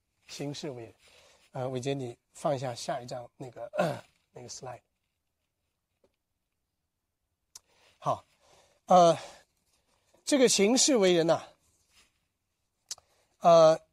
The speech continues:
<clears throat> 在，呃，原文里面呢，它是翻成，翻成这个，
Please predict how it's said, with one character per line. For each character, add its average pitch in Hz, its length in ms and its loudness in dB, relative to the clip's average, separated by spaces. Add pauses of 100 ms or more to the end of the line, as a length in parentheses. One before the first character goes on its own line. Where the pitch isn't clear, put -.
(140)
<clears throat> - 920 -8
在， 180 520 4 (600)
呃， 156 300 2
原 151 260 0
文 214 160 4
里 165 80 0
面 165 200 2
呢， 147 180 0 (2000)
它 190 280 0
是 151 680 -6
翻 233 240 -2
成， 220 240 -4 (520)
翻 214 240 -6
成 165 260 -6
这 175 100 -6
个， 143 320 -6